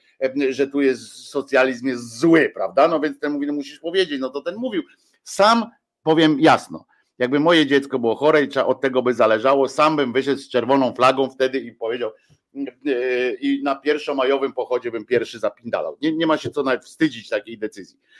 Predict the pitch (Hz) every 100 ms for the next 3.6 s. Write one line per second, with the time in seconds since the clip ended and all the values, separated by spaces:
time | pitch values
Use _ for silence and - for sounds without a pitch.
0 | - - 143 147 139 - _ _ _ _
1 | - 117 123 165 170 - 147 135 160 131
2 | 131 127 123 135 120 123 131 123 120 127
3 | 120 127 110 95 131